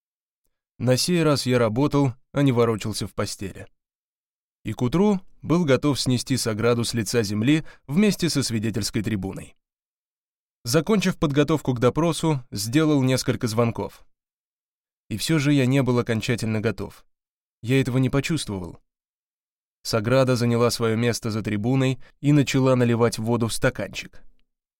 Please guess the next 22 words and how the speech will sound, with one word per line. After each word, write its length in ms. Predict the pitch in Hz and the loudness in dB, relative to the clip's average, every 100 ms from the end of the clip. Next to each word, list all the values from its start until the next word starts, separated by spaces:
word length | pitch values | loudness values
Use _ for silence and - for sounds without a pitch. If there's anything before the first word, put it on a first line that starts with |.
| _ _ _ _ _ - | _ _ _ _ _ -14
«Эдди», 420 | 127 113 101 90 - _ _ _ _ _ _ | -12 -10 -10 -12 -16 _ _ _ _ _ _
шепнул 380 | - 131 123 120 | -4 0 2 2
Гарри. 340 | 113 101 - - _ _ _ _ _ _ _ _ _ _ _ - | 0 -4 -8 -20 _ _ _ _ _ _ _ _ _ _ _ -4
Потом 340 | 127 160 170 | 0 2 4
начал 300 | 160 151 143 | 4 2 -2
что-то 300 | - 147 139 | 0 -2 -2
тихо 280 | - 139 123 | 0 -2 0
говорить, 460 | 120 120 151 160 - - _ - | 2 2 0 -2 -10 -20 _ -6
но 160 | 113 | -2
я 160 | 123 139 | 2 4
его 160 | 123 127 | 4 2
не 120 | 123 | 2
слышал. 480 | - 113 - - - _ _ _ _ _ _ - | 0 -4 -4 -12 -14 _ _ _ _ _ _ -4
Я 160 | 113 | 2
не 120 | 131 131 | 4 6
думал 260 | 139 131 | 4 6
ни 140 | 127 127 | 4 4
о 80 | |
дневнике, 640 | 117 117 117 107 135 127 104 | 2 2 0 0 0 0 0
ни 160 | 110 117 | 0 0
о 60 | |
Саграде, 640 | - 113 117 123 120 117 | 0 -2 2 2 2 -2